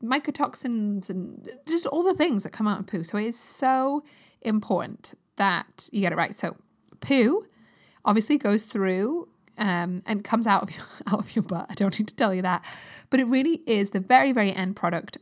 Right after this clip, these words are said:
of that, um, detox pathways in the body, where there's several pathways, one, two, and three.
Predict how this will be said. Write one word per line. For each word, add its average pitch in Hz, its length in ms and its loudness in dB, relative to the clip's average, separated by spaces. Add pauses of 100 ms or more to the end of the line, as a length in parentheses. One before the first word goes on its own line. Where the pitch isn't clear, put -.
(160)
of 214 380 4 (160)
that, - 580 -4 (340)
um, 170 400 -2
detox - 480 0
pathways - 680 -6 (380)
in 208 160 6
the 196 80 4
body, 165 240 -2
where 160 120 -4
there's 175 140 4
several 302 300 6
pathways, 196 520 -2
one, 247 220 2
two, - 140 -4
and 180 160 -2
three. 247 320 2